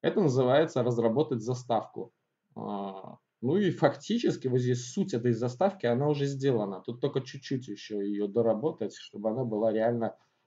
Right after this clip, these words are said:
ну, можно было её настроить в Windows как, э, заставку по умолчанию.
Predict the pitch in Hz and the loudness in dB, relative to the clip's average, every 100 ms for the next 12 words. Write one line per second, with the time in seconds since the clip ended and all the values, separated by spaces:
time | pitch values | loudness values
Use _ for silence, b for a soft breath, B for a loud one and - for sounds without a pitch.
0 | _ - 147 120 113 110 113 110 107 104 | _ -4 0 2 0 0 0 0 -2 -6
1 | 117 120 117 113 - 98 _ 104 104 120 | -4 0 0 -2 -14 -18 _ -10 -4 0
2 | 117 95 - - - _ _ _ _ - | 0 -2 -8 -14 -16 _ _ _ _ -4
3 | 107 - 123 113 104 104 120 - 113 - | -4 -4 -4 -2 -2 -2 -4 0 -2 -2
4 | 107 113 107 107 110 - 101 - | -4 -2 -2 -6 -8 -8 -10 -12